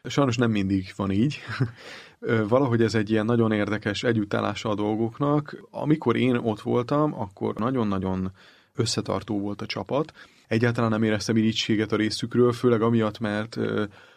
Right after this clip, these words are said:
hogy is mondjam, mindenkinek megvolt a maga dolga. Például a franciák gyakran képzéshalmozók voltak, most a pozitív értelemben, egyáltalán nem negatív értelemben, de, hogy is mondjam,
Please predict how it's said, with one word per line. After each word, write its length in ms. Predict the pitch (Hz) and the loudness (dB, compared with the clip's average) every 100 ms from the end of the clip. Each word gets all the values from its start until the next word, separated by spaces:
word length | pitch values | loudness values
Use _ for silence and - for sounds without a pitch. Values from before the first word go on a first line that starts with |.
| - - - | -20 -10 0
hogy 120 | 127 | 2
is 120 | 117 | 4
mondjam, 220 | 120 117 | 4 4
mindenkinek 480 | 131 135 110 113 117 | 6 4 2 0 2
megvolt 440 | 127 110 110 107 | -2 0 2 2
a 240 | 107 104 104 - - | 2 2 0 -8 -4
maga 260 | - 123 107 | 0 2 2
dolga. 540 | 104 101 98 92 98 120 - - | 2 2 2 2 -2 -4 -12 -2
Például 340 | 127 127 113 | 2 4 4
a 60 | 98 | 2
franciák 880 | - 107 104 - 107 113 127 147 - - _ _ | 0 -2 -2 -2 -2 -2 -4 -6 -16 -20 _ _
gyakran 640 | - 98 95 101 101 104 - _ | -2 -2 0 -2 0 -2 -6 _
képzéshalmozók 1000 | - 131 113 98 - 98 95 95 95 92 | 0 2 2 0 0 -2 -2 -2 -2 -2
voltak, 500 | 98 95 95 113 104 | 0 0 2 -2 -2
most 160 | 101 98 | -4 -2
a 40 | |
pozitív 420 | 98 120 107 98 98 | 0 2 2 2 2
értelemben, 460 | 98 92 101 98 | 0 -2 -4 -2
egyáltalán 360 | 104 95 98 101 | -2 -2 -4 -4
nem 100 | 101 | -4
negatív 360 | 107 101 95 | -2 -2 -2
értelemben, 480 | 101 104 113 113 135 - - - - 104 | -2 -2 -2 0 0 -2 -14 -18 -8 0
de, 300 | 104 104 107 | 2 2 0
hogy 140 | - | 0
is 120 | 113 - | 0 2
mondjam, 400 | 113 107 85 | 2 2 -2